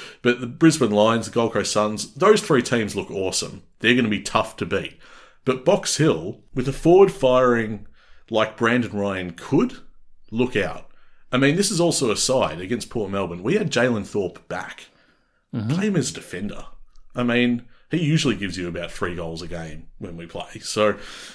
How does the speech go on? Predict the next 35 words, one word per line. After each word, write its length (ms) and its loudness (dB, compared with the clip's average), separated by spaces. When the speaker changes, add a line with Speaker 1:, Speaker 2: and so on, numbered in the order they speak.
Speaker 1:
anyway. 400 2
Speaker 2:
And 160 -10
takes 360 -4
a 80 -6
defender 560 -6
out 140 -2
of 60 -8
the 120 -6
opposition 640 -4
lineup 540 -4
as 120 -8
he 80 -6
sits 420 -4
on 140 -2
their 80 -2
head. 100 -4
Speaker 1:
Yeah, 220 0
takes 280 2
out 140 -2
their 100 2
back 360 -2
and 100 0
their 80 2
<laughs> 500 4
shoulders. 400 4
Uh, 240 10
Box 240 6
Speaker 2:
I 80 8
don't 180 8
Speaker 1:
Hill 80 6
Speaker 2:
know 180 6
how 340 4
that, 340 -4
'cause 160 -4
he's 220 -4